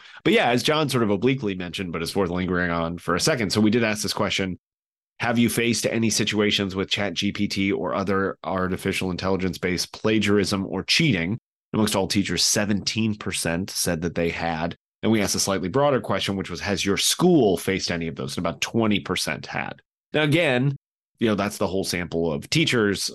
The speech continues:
You know, we have elementary school teachers in there and others that, that would probably be less likely for things like that to happen. But that's still, like, a, it's a non-trivial number, but not necessarily sort of, like,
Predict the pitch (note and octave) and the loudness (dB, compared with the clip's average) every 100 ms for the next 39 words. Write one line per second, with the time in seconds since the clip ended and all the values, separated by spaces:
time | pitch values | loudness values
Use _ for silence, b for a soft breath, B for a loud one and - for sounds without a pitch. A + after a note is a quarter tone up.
0 | - F#2 E2 E2 D#2+ E2 - F2 E2 D#2+ | -6 -6 -4 -4 -4 -4 -4 -4 -4 -4
1 | D#2+ - E2 D#2+ D#2+ E2 E2 D2+ D#2 F2 | -6 -6 -4 -4 -6 -6 -8 -8 -6 0
2 | C3+ C#3+ A#2+ G2+ F#2 - - - G2+ - | 2 2 2 2 -2 -2 -8 -8 -12 -14
3 | - - C#2 B1+ - D2+ - E2 E2 F2 | -16 -12 -12 -10 -8 -6 -4 -4 -2 -4
4 | E2+ E2 E2+ E2+ E2+ F2+ F2 E2+ F2+ G2+ | -4 -6 -6 -4 -6 -4 -4 -4 -4 -4
5 | G#2+ _ _ - A#3 C4 - F4 D4 G#3+ | -4 _ _ 0 2 2 2 4 4 2
6 | D3+ D3 E3+ D3+ D3+ D3+ - E3+ D#3 A#2+ | 0 0 0 2 2 0 0 2 4 4
7 | G#2 F2 A2+ C#3 E3+ E3+ A2 G#2+ G2 F#2 | 2 0 -2 0 -2 -2 -2 -4 -4 -2
8 | F#2+ F2 F2 E2+ - E2 E2 D#2 - | -2 -2 -2 -4 -4 -6 -4 -8 -8